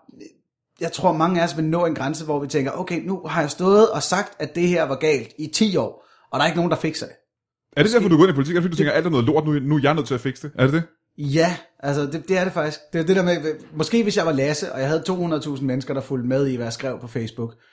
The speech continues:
Speaker 1: så ville jeg fortsætte med det. Men
Speaker 2: Så du
Speaker 1: nu
Speaker 2: har en følelse af, at Lasse kan ændre verden?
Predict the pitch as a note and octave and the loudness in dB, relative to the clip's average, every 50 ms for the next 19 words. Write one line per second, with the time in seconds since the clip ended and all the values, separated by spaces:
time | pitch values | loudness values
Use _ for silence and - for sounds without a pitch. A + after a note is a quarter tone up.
0 | _ _ _ _ _ - - D3+ C#3+ D3 C#3 B2+ - - - B2+ A2+ A2 C3 A2+ | _ _ _ _ _ -10 -6 -2 -2 0 -2 -2 -6 -6 -6 -6 -4 -4 -6 -6
1 | - A2 - - - - - _ _ _ _ _ _ _ _ - D#3 D3+ C#3+ C#3 | -6 -8 -10 -10 -16 -18 -20 _ _ _ _ _ _ _ _ -4 -2 0 0 0
2 | B2+ - - - - A#2 A2 A#2 A2+ A2 A2 A#2+ A#2 G#2+ A#2+ G#2 G2 F#2+ F2+ F2+ | -2 -6 -12 -8 -4 0 2 4 2 2 4 2 2 4 4 2 0 0 -4 -4
3 | F#2 F#2 - - - G2 G2+ G#2 A2+ A2+ A2 G#2+ G#2 - C3+ | -6 -6 -6 -4 -4 -4 -6 -6 -6 -4 -6 -6 -8 -10 -12